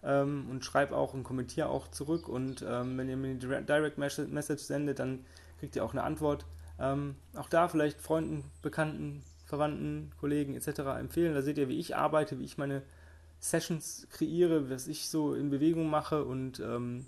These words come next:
ja, ansonsten wünsche ich dir einen wundervollen, bewegungsreichen Tag. Vielen Dank fürs Zuhören. Ich hoffe, wir hören uns morgen wieder. Und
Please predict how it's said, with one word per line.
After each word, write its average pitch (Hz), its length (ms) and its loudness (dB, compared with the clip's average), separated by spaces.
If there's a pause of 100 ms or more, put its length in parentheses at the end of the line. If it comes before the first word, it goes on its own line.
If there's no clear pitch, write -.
(160)
ja, 151 260 0 (640)
ansonsten 151 380 -2
wünsche 156 200 0
ich 151 60 -8
dir 135 160 -4
einen 120 220 -4
wundervollen, 165 640 0 (140)
bewegungsreichen 127 800 -2
Tag. 147 240 -6
Vielen 165 260 2
Dank 131 200 0
fürs - 260 -8
Zuhören. 143 460 -2
Ich 151 120 -8
hoffe, 131 200 -6
wir 123 60 -4
hören 120 140 -2
uns 113 160 -6
morgen 101 200 -2
wieder. 160 280 2 (680)
Und 143 460 2